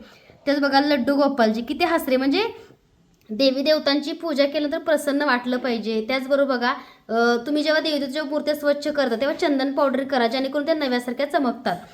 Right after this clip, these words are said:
तर हा जो धूप तुम्ही बघताय, हा धूप जो तुम्ही लावलेला आहे, तर ही धूप कप वाटी आपल्याकडे उपलब्ध आहे. आणि काय होतं, आपल्या घरामधली निगेटिव्हिटी दूर होते आणि आपल्या घरामध्ये सुद्धा एक पॉझिटिव्हिटी नांदते.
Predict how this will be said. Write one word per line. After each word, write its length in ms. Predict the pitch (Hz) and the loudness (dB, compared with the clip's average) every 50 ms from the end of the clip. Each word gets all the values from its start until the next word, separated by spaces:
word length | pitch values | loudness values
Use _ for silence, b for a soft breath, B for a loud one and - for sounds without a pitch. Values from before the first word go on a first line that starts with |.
| B B B B B B B - | B B B B B B B -2
तर 40 | 302 | 2
हा 100 | 330 330 | 2 2
जो 140 | 311 311 | 0 2
धूप 220 | 277 370 - - - | 0 0 0 0 0
तुम्ही 160 | 330 339 349 | 0 2 4
बघताय, 400 | 349 302 294 - - - 262 240 | 4 4 2 2 0 2 4 4
हा 180 | 226 240 277 277 | 4 2 0 0
धूप 300 | 254 320 330 - - 226 | 2 2 0 0 0 -2
जो 100 | 294 302 | -2 -2
तुम्ही 320 | - 320 285 285 302 311 | 2 2 4 4 4 6
लावलेला 420 | 311 294 262 262 254 262 269 277 | 6 6 6 6 4 4 4 6
आहे, 280 | 254 240 220 226 226 180 - B B B B - | 4 4 4 2 0 0 -2 B B B B -2
तर 60 | 254 | 0
ही 80 | 294 330 | 0 2
धूप 220 | 247 311 349 - | 4 4 4 4
कप 300 | - - - 320 311 277 | 2 2 0 0 2 4
वाटी 280 | 330 294 269 277 - 294 | 4 4 4 4 2 0
आपल्याकडे 300 | 269 277 277 262 262 294 | 0 2 0 -2 -2 -2
उपलब्ध 400 | 277 - 247 247 247 240 233 262 | -2 2 2 4 4 4 4 4
आहे. 180 | 254 233 240 | 4 4 4
आणि 140 | 262 269 277 | 4 0 0
काय 220 | 269 - - 285 294 | -2 -2 0 2 2
होतं, 260 | 302 254 - 254 247 | 2 2 2 0 0
आपल्या 340 | 233 240 247 - 262 262 262 | 0 -2 -4 -2 -4 -2 -2
घरामधली 420 | 277 277 277 247 247 247 240 269 | 0 0 2 2 2 2 2 0
निगेटिव्हिटी 580 | 269 262 254 226 247 240 233 247 247 247 247 269 | -2 -2 0 0 0 0 0 0 -2 0 -2 -4
दूर 220 | 220 262 262 262 | -4 -2 -2 0
होते 440 | 269 254 254 247 240 302 359 B B B B B B B B B | 0 0 0 0 0 0 0 B B B B B B B B B
आणि 160 | 233 269 294 | 2 2 4
आपल्या 320 | 254 269 269 - 277 277 | 2 0 0 2 0 2
घरामध्ये 440 | 277 311 311 277 254 247 247 240 254 | 2 4 2 4 2 2 2 0 -2
सुद्धा 240 | - 277 240 262 269 | -4 -4 -2 -2 -2
एक 240 | 269 294 285 - 320 | -2 -2 -4 0 2
पॉझिटिव्हिटी 600 | 269 233 214 233 233 - 233 226 233 233 294 320 | 2 2 2 0 -4 -4 -4 -4 -4 -4 -2 -2
नांदते. 560 | 330 277 233 226 208 220 226 196 185 - | 0 2 2 0 -2 -2 -4 -6 -6 -6